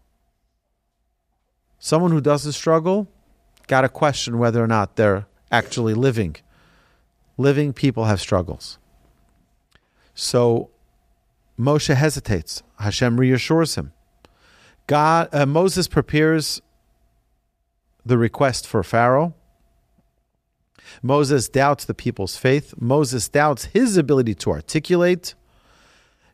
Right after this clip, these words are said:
God responds and tells him, "Don't worry, they will follow you. Go with your brother Aaron." Now, it's an interesting thing that Moses says, "I can't articulate it."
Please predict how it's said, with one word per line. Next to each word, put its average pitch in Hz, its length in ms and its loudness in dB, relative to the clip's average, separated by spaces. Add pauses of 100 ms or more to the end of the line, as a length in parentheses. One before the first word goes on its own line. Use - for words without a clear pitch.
(120)
God 151 600 2
responds 147 920 0
and 123 220 -4
tells 143 360 2
him, 127 140 0
"Don't 127 240 0
worry, 156 680 0
they 131 260 0
will 131 220 2
follow 120 380 2
you. 160 340 0 (920)
Go 156 340 2
with 120 380 0
your 92 120 0
brother 131 540 0 (140)
Aaron." 123 480 0 (400)
Now, 101 420 2
it's - 180 -6
an 131 100 0
interesting 131 380 -4
thing 131 360 -2
that 107 180 0
Moses 120 480 0
says, 123 320 2
"I 107 80 0
can't 120 240 -4
articulate 107 640 -4
it." - 180 -16